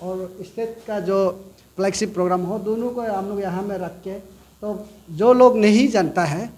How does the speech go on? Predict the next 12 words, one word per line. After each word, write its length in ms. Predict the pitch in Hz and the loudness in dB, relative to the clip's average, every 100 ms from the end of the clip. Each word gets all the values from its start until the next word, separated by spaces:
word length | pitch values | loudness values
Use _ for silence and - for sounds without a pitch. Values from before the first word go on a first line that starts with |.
| - _ 196 | -20 _ -2
इन 60 | |
लोग 180 | 202 214 | 0 0
को 120 | 214 | -2
बताता 400 | 180 170 185 185 | -4 -6 -8 -8
है 120 | 190 | -4
ये, 280 | 190 202 190 | -2 0 -2
ये 60 | 185 | -2
facilities 640 | 185 160 180 175 190 170 | -6 -10 -8 -6 -8 -6
मिलता 360 | 165 160 165 170 | -6 -6 -4 -2
है 140 | 160 | -2
बोल 140 | 135 | -4
के। 420 | 123 190 226 - | -8 -8 -8 -12